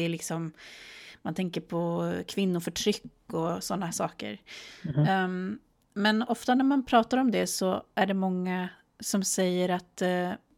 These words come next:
Speaker 1: islam är egentligen en religion, en kärleksreligion.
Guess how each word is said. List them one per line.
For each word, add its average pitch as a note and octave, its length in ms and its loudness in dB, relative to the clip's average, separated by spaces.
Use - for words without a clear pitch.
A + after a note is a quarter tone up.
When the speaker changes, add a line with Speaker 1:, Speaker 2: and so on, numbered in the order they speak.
Speaker 1:
islam A#3 580 6
är G#3 260 10
egentligen G3 500 -2
en F3+ 240 -4
religion, G3 680 -2
en F#3 100 -6
kärleksreligion. G3 1120 4